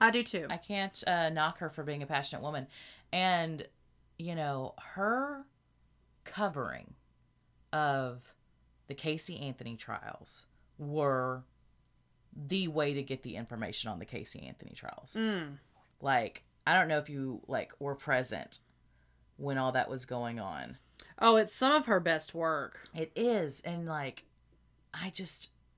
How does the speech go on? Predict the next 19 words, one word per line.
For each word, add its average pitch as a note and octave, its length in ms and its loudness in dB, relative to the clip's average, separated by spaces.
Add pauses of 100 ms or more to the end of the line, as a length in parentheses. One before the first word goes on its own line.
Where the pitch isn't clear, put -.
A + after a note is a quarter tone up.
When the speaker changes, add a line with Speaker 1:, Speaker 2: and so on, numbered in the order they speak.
(600)
Speaker 2:
I E3+ 120 -8
just, D#3+ 340 -2
like, C#3+ 220 -10
fell E3+ 320 -4
in E3+ 100 -2
love D#3 220 0
with F3+ 140 -4
her D#3 140 -4
then C#3+ 340 -6 (380)
because D3+ 260 -8
she F3 720 -2 (420)
was D#3 260 -4
just - 600 -2
so, D#3 600 -4 (560)
you E3 220 -4
know, C3+ 320 -6 (280)
uh, C3+ 440 -10 (560)
passionate E3 920 -4 (840)
about D3+ 640 -6